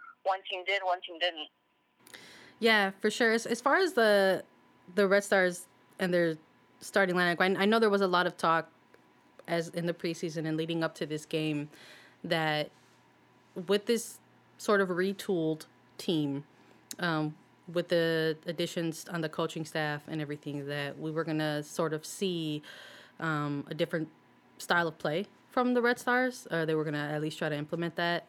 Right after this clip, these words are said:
Speaker 2: We saw a lot of the four three three being utilized, um, within the preseason.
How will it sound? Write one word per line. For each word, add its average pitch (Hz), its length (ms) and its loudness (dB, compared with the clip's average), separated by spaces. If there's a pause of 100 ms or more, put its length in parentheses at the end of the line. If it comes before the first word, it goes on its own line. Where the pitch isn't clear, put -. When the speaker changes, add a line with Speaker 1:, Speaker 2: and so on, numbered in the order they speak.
Speaker 2:
We 160 80 -8
saw 156 280 0
a - 20 0
lot 156 260 0
of 151 160 -4
the 147 360 -2
four 156 160 0
three 160 160 -8
three 180 200 -4
being 175 220 -2
utilized, 175 840 0
um, 156 480 -2 (520)
within 160 320 0
the 156 80 -2
preseason. 220 800 0